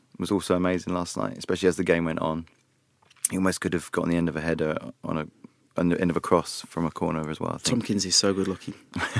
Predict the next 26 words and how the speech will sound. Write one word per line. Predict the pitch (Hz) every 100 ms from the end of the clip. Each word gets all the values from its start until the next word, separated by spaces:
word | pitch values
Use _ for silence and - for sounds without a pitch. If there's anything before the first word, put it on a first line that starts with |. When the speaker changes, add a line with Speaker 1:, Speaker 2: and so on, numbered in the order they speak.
| -
Speaker 1:
<laughs> | 131 - 110 - - - -
Speaker 2:
Whenever | 143 139
I |
watch | 131 127 -
that, | -
I | 120
just | 135 -
wish | 135 123
I |
look, | 107 -
I, | 123 -
I | 117
wish | 123 135
I | 127
looked | 120 98
like | -
Tompkins | 110 101 - 90
so | - 113
much. | 104 90 - - - - -
I've | 220
told | 226
my | 143
wife | 127 131 -
this. | 95
I'm | 113
very | 151 117